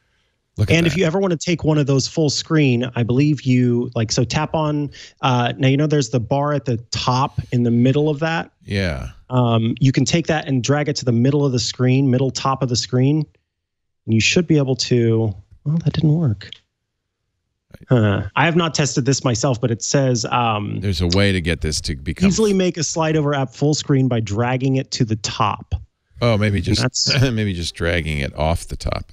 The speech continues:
Speaker 1: maybe. Let's see if I can do that.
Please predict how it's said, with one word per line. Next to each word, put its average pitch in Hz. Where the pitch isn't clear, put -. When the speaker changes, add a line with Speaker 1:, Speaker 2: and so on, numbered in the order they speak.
Speaker 1:
maybe. -
Let's -
see -
if -
I -
can -
do -
that. -